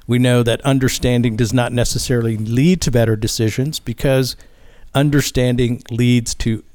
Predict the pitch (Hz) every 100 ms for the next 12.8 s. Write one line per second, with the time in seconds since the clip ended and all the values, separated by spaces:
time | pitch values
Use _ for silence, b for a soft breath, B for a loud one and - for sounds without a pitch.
0 | - - - 123 120 - 113 - 117 -
1 | 113 110 - - 110 110 113 110 107 -
2 | - - - 127 - - 185 - - B
3 | B B B 110 117 117 - - 110 117
4 | 110 127 117 123 120 - 170 226 202 -
5 | - - - 147 - - - - - -
6 | - - - - B B B B B B
7 | - - 151 254 - 208 - 165 147 131
8 | 139 127 127 127 - 139 131 123 123 -
9 | - - - - - - 139 139 135 131
10 | 127 127 131 131 131 131 139 127 151 131
11 | 131 131 131 127 123 147 175 147 165 156
12 | 165 180 160 143 151 139 120 127